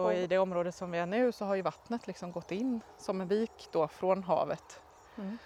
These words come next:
Speaker 2: och precis passerat det här området då, så att det blir det inre av en havsvik.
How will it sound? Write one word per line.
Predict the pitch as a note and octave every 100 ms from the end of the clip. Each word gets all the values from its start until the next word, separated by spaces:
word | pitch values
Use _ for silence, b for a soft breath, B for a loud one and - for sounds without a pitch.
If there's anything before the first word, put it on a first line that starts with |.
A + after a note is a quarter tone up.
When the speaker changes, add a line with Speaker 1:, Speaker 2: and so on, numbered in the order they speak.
| B
Speaker 2:
och | - E3
precis | - F3 D#3+ -
passerat | F3+ - E3 G#3
det | A3
här | F#3
området | E3+ D#3+ D3 D#3+ -
då, | -
så | -
att | F3
det | E3+
blir | E3
det | E3 E3
inre | F3 D#3 E3 F#3+
av | F3
en | F3
havsvik. | F3+ G3 - E3+ G#3